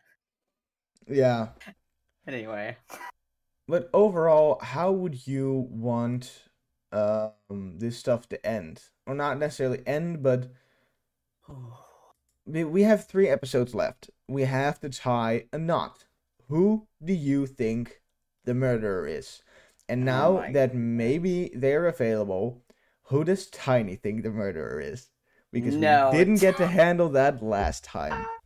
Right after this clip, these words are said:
Speaker 1: <laughs> Tiny, I will not be giving any predictions. I do not
Speaker 2: <laughs>
Speaker 1: think I, <laughs> that is
Speaker 2: <laughs>
Speaker 1: not their M O. But I, I'm, I'm with you. I'm,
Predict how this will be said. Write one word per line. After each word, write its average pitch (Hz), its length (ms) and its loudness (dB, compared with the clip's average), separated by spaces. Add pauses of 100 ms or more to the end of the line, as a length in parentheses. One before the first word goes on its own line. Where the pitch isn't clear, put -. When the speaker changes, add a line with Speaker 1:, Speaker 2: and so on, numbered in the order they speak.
(180)
Speaker 1:
<laughs> - 360 -18
Tiny, 180 720 -2
I 143 140 -2
will 131 320 -2
not 135 680 -2
be 131 140 -6
giving 123 680 -8 (680)
any 147 340 0
predictions. 117 1000 -6
I 113 120 -4
do 117 160 -6
not 156 160 2
Speaker 2:
<laughs> 190 180 8
Speaker 1:
think 208 420 4 (400)
I, 127 360 0
<laughs> - 1000 -6
that - 180 2
is 147 320 -2 (420)
Speaker 2:
<laughs> - 400 -20
Speaker 1:
not 131 400 -2
their 127 300 2
M 120 100 0
O. 113 520 -4 (760)
But 160 380 2 (800)
I, 147 580 -2 (540)
I'm, 160 440 0
I'm 151 240 -6
with 165 220 -8
you. 113 260 -2
I'm, 156 680 -6